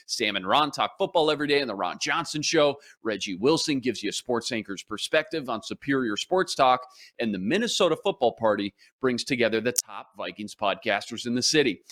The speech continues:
Subscribe to the free Locked On Sports Minnesota podcast feed wherever you find your podcasts. Drop us a five-star review or find our videos on the Locked On Sports Minnesota YouTube channel. Hit the subscribe button, leave us a comment,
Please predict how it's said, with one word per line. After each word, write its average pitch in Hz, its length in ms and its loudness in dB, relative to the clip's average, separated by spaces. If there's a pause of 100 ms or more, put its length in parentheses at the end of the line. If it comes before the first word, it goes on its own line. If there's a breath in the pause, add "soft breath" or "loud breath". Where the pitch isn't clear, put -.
(160 loud breath)
Subscribe 190 500 2
to 196 60 0
the 175 100 -2
free 170 220 2
Locked 147 300 4
On 135 120 -2
Sports - 340 -2
Minnesota 131 380 2
podcast 120 540 0
feed 123 240 -2
wherever 156 400 2
you 247 120 -4
find 107 240 -2
your 98 120 -4
podcasts. 107 580 0 (320 soft breath)
Drop 113 340 0
us 160 140 -2
a 123 80 -4
five-star 101 560 0
review 92 480 -4
or 208 400 4 (360 soft breath)
find - 240 0
our 285 80 2
videos 190 420 2
on 165 80 0
the 135 80 0
Locked 127 360 0
On 151 160 -2
Sports - 360 -2
Minnesota 123 380 0
YouTube 123 400 -4
channel. 131 420 0 (240 soft breath)
Hit 175 280 0
the 170 80 -2
subscribe 127 600 -2
button, 120 360 -2
leave 139 200 2
us 135 180 2
a 120 40 -6
comment, 117 400 -2